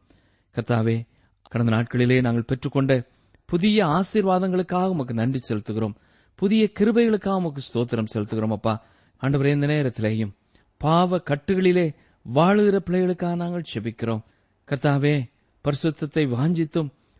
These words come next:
பாவ கட்டுகளிலிருந்து வெளிவர முடியாமல் இருப்பவர்களுக்கு அதற்கான காரணத்தை கண்டுகொள்ள அவர்கள் இருதய கண்களை நீர் திறந்தருள வேண்டும் என்று சொல்லி நாங்கள் செபிக்கிறோம். இன்னமும் பிசாசுகளுக்கு பயந்து வாழுகிறவர்களுக்காக நாங்கள் செபிக்கிறோம். கர்த்தர் பெரியவர்,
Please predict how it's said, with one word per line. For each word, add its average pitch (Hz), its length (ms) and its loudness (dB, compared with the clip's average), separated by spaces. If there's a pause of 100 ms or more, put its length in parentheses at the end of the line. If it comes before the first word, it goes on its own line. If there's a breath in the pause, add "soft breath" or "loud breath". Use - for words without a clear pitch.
(120)
பாவ 175 320 2
கட்டுகளிலிருந்து 180 840 0 (280)
வெளிவர 208 440 4
முடியாமல் 202 480 0
இருப்பவர்களுக்கு 120 640 -2 (480 soft breath)
அதற்கான 202 540 0
காரணத்தை 208 600 0
கண்டுகொள்ள 160 600 2 (320 soft breath)
அவர்கள் 170 300 4
இருதய 220 420 0
கண்களை 185 420 2
நீர் 180 280 -2
திறந்தருள 220 520 2
வேண்டும் 185 300 0
என்று 160 120 -2
சொல்லி 156 220 -4
நாங்கள் 143 300 -4
செபிக்கிறோம். 110 560 -4 (520)
இன்னமும் 143 340 2 (260 soft breath)
பிசாசுகளுக்கு 190 840 0
பயந்து 196 440 2
வாழுகிறவர்களுக்காக 147 760 0
நாங்கள் 123 260 -4
செபிக்கிறோம். 110 480 -6 (400 soft breath)
கர்த்தர் 185 460 -2
பெரியவர், 143 520 2